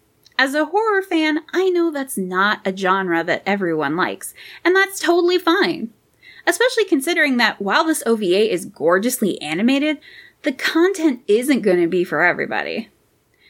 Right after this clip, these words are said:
This is a title that feels deeply rooted in the stereotypical nineties anime is all sex and violence era mindset, and sometimes we still crave that pulpy weirdness that attracted many of us to anime back in the day.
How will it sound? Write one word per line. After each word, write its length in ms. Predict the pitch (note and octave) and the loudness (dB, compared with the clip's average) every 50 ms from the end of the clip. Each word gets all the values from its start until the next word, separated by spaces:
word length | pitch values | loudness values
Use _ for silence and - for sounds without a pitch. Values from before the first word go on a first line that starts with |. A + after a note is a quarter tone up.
| _ _ - - _ | _ _ -20 -12 _
This 160 | - A#4 B4+ - | 0 0 0 2
is 180 | A4+ F#4+ F4 | 2 0 0
a 60 | D#4 | 0
title 320 | D#4 D#4+ D4 - B3+ C#4 C4 | 2 0 2 2 2 0 0
that 200 | A#3 - - - | 0 0 -2 0
feels 340 | B3 A#3+ A3+ A3 G#3+ G3+ F3+ | 0 2 2 2 2 0 -2
deeply 480 | D#3+ - C4+ D#4 D#4+ E4 B3+ A#3+ G#3+ | -2 0 2 2 2 2 0 -2 -2
rooted 400 | F3+ G3 G#3 G#3 F#3 E3+ D#3+ C#3+ | 0 0 0 2 4 2 2 2
in 160 | - - F#3 | 0 -4 -2
the 60 | F3+ G3 | -2 -2
stereotypical 760 | - - D4+ C#4+ D4+ C#4 C#4 C#4 - B3 B3 G#3 A#3 A3 G#3 | -2 0 2 2 2 2 0 0 -2 -2 -2 0 -2 0 2
nineties 560 | G3 F3+ F3+ F#3+ G3 F#3 F#3+ F#3 F3+ F3 F3+ - - - - - - - - | 2 2 2 2 0 -2 -2 -4 -4 -6 -8 -10 -14 -20 -20 -20 -20 -20 -10
anime 340 | - G3 A3+ A#3 A3 G3+ G3 | -4 -2 -2 0 0 0 0
is 280 | F#3 F3+ F3+ F3+ F3 F3+ | 0 0 0 -2 0 0
all 200 | F3 D#3+ C#3+ D#3+ | 0 0 -2 -2
sex 400 | - - - G#3+ G#3 - - - | -4 -4 -6 -6 -6 -4 -2 0
and 180 | C4 B3 A#3 | 0 2 2
violence 560 | F#3+ G3 A3+ C4 C4+ B3+ A#3 G#3 G3 G3 G3 - | 2 2 2 2 0 0 -2 -2 -2 -2 -4 -2
era 300 | - F#3 F#3 F3+ F3 F3 | 0 2 2 2 2 0
mindset, 680 | F3+ F3 F3 E3+ F3 F3 F3+ F3 - D#3+ D3+ - - - _ - - - - | 2 2 0 0 0 -2 -4 -6 -6 -6 -6 -6 -6 -10 _ -20 -14 -4 0
and 100 | E4 F#4 | 0 0
sometimes 720 | F#4+ A#4+ C5+ C#5 C5 - A#4+ B4 A#4+ A#4+ A#4+ - - - _ _ _ _ _ _ - | 2 2 0 0 -2 -2 -2 0 0 -2 -4 -6 -8 -10 _ _ _ _ _ _ -12
we 120 | C#5+ C#5+ C#5+ | -8 -6 -4
still 240 | C#5 - - C#5+ C#5 C#5 | -4 0 0 0 0 0
crave 260 | - B4 C5 C5 A4+ | -2 0 2 2 2
that 280 | D4+ A#3+ A3 G3 - - | 2 2 0 0 0 -2
pulpy 360 | - - F#3+ F#3+ F#3+ A#3 G#3 | -2 0 0 0 2 0 -2
weirdness 680 | F#3+ E3+ F#3+ G3 B3 C#4 B3+ G3+ F#3 D3+ D#3+ C4 B3 - | 0 0 2 2 2 2 2 0 0 0 0 -2 -2 -4
that 140 | - D4 D4+ | -4 -4 -4
attracted 520 | D4 - - G#4 A4 A4 - A3 F3 E3 | -4 -2 -2 -2 -2 -2 -2 -2 0 0
many 280 | F#3 F3 E3+ E3+ E3+ E3 | 2 0 2 2 0 0
of 120 | D#3+ D3 | 0 -2
us 180 | D3+ F3+ - - | -4 -4 -4 -6
to 160 | G#3 - F3 | -6 -4 -2
anime 340 | F3 E3+ E3 D#3 D#3+ D#3+ D#3 | -2 -2 0 -2 -2 -2 -2
back 240 | E3 D3 D3 - | -2 -2 -4 -4
in 60 | - - | -8 -10
the 60 | C#3+ | -6
day. 420 | G3 G3+ G3 - - F2+ - - | -4 -4 -4 -4 -4 -8 -14 -16